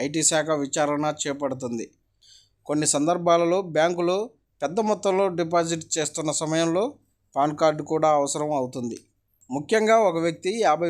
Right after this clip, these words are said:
వేలకు పైగా బ్యాంకులో డిపాజిట్ చేయాలి అనుకుంటే పాన్ కార్డు తప్పనిసరిగా ఉండాలి. ఒక ఏడాదిలో బ్యాంకు పరిమితికి మించి మొత్తం ట్రాన్సాక్షన్లో ఉంటే దానికి కూడా పాన్ కార్డు అవసరం ఉంటుంది. వీటికి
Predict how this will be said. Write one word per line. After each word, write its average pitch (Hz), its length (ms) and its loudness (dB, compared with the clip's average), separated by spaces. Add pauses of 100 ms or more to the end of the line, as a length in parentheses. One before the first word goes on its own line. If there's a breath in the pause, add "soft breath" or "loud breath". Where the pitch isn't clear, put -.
వేలకు 175 340 0
పైగా 165 240 0 (160)
బ్యాంకులో 160 360 0 (140)
డిపాజిట్ 151 420 -4 (120)
చేయాలి 151 340 0 (120)
అనుకుంటే 139 400 -6 (500)
పాన్ 175 240 2
కార్డు 165 240 2 (120)
తప్పనిసరిగా 151 680 0
ఉండాలి. 127 340 0 (500)
ఒక - 120 -6 (200)
ఏడాదిలో 156 400 2 (160)
బ్యాంకు 156 320 2
పరిమితికి 151 520 -2
మించి 147 220 -2 (100)
మొత్తం 143 320 -4
ట్రాన్సాక్షన్లో 143 640 -2 (100)
ఉంటే 147 240 -2 (560 soft breath)
దానికి 170 400 2
కూడా 180 160 2 (140)
పాన్ 160 260 2
కార్డు 160 220 0 (100)
అవసరం 147 280 -2 (100)
ఉంటుంది. 120 340 -6 (800 soft breath)
వీటికి 175 380 0